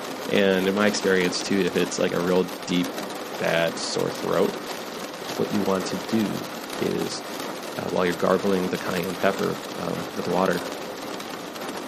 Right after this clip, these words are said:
you just swallow, like, just a very little bit of it, because it'll start going down the throat. Um,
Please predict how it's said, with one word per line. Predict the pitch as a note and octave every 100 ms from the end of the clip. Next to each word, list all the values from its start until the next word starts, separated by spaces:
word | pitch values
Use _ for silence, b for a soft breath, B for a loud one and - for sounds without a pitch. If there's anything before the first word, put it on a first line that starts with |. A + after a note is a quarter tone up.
| G#2
you | G2+ G2 G2 F#2 -
just | G#2+ -
swallow, | - G#2+ G2 F#2
like, | F#2 -
just | G2+ -
a |
very | G2+ C3+ D3+ B2+
little | B2 A2
bit | G2 - - -
of | F2+ E2+
it, | E2
because | F2+ - F#2+
it'll | F#2 F2+
start | G2 E2
going | G#2 F#2 F2+
down | F2+ F2+
the | -
throat. | - F2+ G2+ - - - - - - -
Um, | - F#2